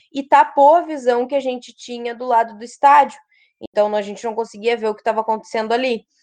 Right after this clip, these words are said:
Então, eu também não consegui passar bem essa informação,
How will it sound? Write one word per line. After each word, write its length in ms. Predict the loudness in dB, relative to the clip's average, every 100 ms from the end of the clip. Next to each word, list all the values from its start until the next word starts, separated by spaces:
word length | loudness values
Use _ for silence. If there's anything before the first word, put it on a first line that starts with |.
| _ -18 2
Então, 140 | 4
eu 60 | 6
também 280 | 6 4 6
não 160 | 6
consegui 400 | 6 2 0 -6
passar 680 | 0 0 0 2 4 4 2
bem 280 | -2 0 -2
essa 160 | -6 -8
informação, 880 | -4 -4 -2 -4 0 2 4 2